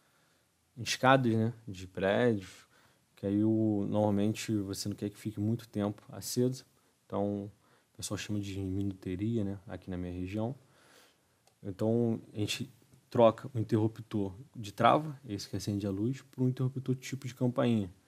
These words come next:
Então, você dá um pulso, acende a luz. Tirou o dedo, a, vai ter uma mola que vai voltar pra posição inicial do interruptor,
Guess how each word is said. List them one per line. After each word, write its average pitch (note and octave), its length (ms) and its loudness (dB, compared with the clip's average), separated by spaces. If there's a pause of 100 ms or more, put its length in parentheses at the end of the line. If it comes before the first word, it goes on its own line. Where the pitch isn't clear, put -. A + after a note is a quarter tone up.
(220)
Então, G2+ 180 -8
você - 160 -8
dá G#2+ 80 0
um A2 100 2
pulso, B2+ 720 2 (600)
acende G#2+ 420 0
a D3 40 4
luz. A2 300 0 (380)
Tirou C#3+ 400 8
o D#3+ 40 8
dedo, C#3 480 4 (760)
a, G#2+ 100 -2
vai G#2 300 2
ter A#2+ 80 0
uma A#2 120 6
mola A2+ 240 6
que C3+ 80 -6
vai B2+ 180 6
voltar C3+ 640 4
pra C#3 100 0
posição C#3 420 0
inicial C3 380 2
do B2+ 40 4
interruptor, C#3 560 0